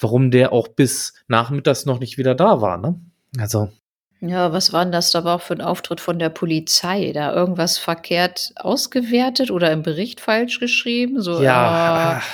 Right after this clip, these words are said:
Speaker 1: ja,
Speaker 2: ganz
Speaker 1: schön, ne?
Speaker 2: ehrlich, also ich mein, kann ja immer mal was schiefgehen, aber sowas darf eigentlich nicht passieren, ne?
Speaker 1: Nee, das wäre so, als wenn du zum Beispiel einfach die falschen Leute laden würdest für einen Hauptverhandlungstermin. Wäre ja auch nicht so schön, ne?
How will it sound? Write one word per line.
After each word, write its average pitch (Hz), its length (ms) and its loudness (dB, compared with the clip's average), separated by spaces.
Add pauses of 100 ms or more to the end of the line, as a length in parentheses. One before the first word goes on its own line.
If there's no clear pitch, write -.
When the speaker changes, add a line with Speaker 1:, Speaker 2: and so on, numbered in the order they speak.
(140)
Speaker 1:
ja, 117 140 -12
Speaker 2:
ganz 190 140 2
Speaker 1:
schön, - 180 0
ne? 190 60 4
Speaker 2:
ehrlich, 202 440 2
also 180 180 -2
ich 175 180 -4
mein, 185 520 -6
kann 302 260 -2
ja 247 120 4
immer 214 260 2
mal 202 300 0
was 185 180 -2
schiefgehen, 233 800 -2
aber 175 440 -2
sowas 147 400 -6
darf 160 200 -2
eigentlich 185 320 -4
nicht 180 180 -8
passieren, 180 480 -4
ne? 160 160 -6 (360)
Speaker 1:
Nee, 120 220 4 (380)
das - 200 -8
wäre 127 240 4
so, 135 180 4
als 127 260 2
wenn 117 540 -2
du 127 140 -2
zum 131 180 -8
Beispiel 120 320 0
einfach 120 240 0
die 123 100 -6
falschen 120 320 0
Leute 127 300 4
laden 110 380 2
würdest 107 240 0
für - 80 -2
einen 110 160 0
Hauptverhandlungstermin. 107 960 0
Wäre 113 120 6
ja 120 60 4
auch 131 100 4
nicht 113 140 0
so 107 80 0
schön, 101 300 0
ne? 123 100 -6